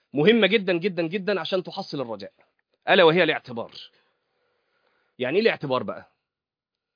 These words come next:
إزاي أرجو ربنا سبحانه وتعالى؟ إنك تعتبر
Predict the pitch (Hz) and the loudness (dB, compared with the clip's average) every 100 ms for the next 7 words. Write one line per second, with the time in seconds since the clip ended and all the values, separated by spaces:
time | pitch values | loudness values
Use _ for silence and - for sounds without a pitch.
0 | _ _ _ _ _ _ 120 147 190 185 | _ _ _ _ _ _ -6 -2 0 -2
1 | 147 131 127 123 - 123 107 95 92 85 | -2 -4 -6 -10 -12 -12 -10 -10 -12 -14
2 | _ _ _ _ _ _ _ _ _ _ | _ _ _ _ _ _ _ _ _ _
3 | _ _ _ 135 139 - - - 127 123 | _ _ _ -2 -2 -4 -10 0 0 2
4 | 196 226 233 - - - | 0 0 -2 -6 -18 -20